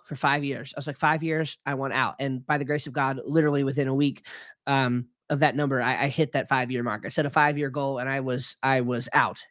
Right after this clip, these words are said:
i-, in that five-year time period. And, um,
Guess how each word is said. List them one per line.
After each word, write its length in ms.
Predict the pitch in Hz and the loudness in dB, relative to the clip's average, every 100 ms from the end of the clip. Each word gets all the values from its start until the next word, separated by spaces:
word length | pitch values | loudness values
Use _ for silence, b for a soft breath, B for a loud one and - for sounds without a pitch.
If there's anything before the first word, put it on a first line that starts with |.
| _ | _
i-, 120 | 127 113 _ - | -10 -10 _ 0
in 160 | 143 | 2
that 180 | 135 120 | 2 2
five-year 320 | 127 120 117 | 0 0 -2
time 220 | - 110 | -2 -4
period. 360 | - 104 127 - - | -4 -6 -6 -8 -6
And, 240 | 117 117 - B B B - | -4 -4 -6 B B B -2
um, 400 | 143 127 127 | 0 2 0